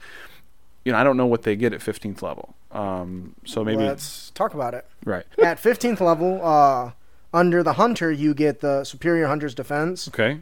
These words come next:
Speaker 2: which basically gives you evasion. You can nimbly dodge out of the way of certain area of effects, such as a red dragon's fiery breath or a lightning bolt spell.
Speaker 1: Hmm.
Speaker 2: When you are subjected to an effect that allows you to make a dexterity saving throw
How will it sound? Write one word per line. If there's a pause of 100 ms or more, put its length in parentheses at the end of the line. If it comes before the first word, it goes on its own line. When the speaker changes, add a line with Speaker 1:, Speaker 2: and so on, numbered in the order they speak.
Speaker 2:
which
basically
gives
you
evasion.
You
can
nimbly
dodge
out
of
the
way
of
certain
area
of
effects, (220)
such
as (240)
a
red
dragon's
fiery
breath
or
a
lightning
bolt
spell. (100)
Speaker 1:
Hmm.
Speaker 2:
When
you
are
subjected
to
an
effect
that
allows
you
to
make
a
dexterity
saving
throw